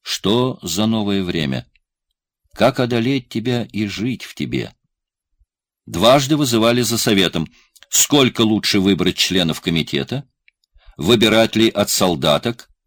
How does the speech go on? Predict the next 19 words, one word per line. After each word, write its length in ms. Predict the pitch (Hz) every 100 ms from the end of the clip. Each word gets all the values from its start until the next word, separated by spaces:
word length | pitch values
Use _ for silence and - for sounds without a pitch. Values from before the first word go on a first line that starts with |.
| _ _ _ _
принимать 540 | - 101 95 92 110 127
ли 80 |
голоса 440 | 131 113 95 - 113
баб. 360 | 95 85 78 - _ _ _ _ _ _ _ _ _
Их 240 | 101 104
было 300 | 76 101 107
сколько-то 520 | 101 - 101 92 -
на 120 | 98 92
сходке, 540 | - 92 - 110 85 _ _ _
тоже 300 | 95 85 85
новизна. 640 | 85 101 110 87 71 80 _ _ _ _ _ _ _ _ _ -
И 120 | 123
третий 480 | - 98 90 - 80
раз 240 | 80 76
вызвали 520 | 76 80 67 76 73 - -
сообщить, 640 | - - 98 - - 113 -
что 300 | - - 95
комитет 580 | 104 101 - 101 - _
избран, 560 | 113 87 - 78 71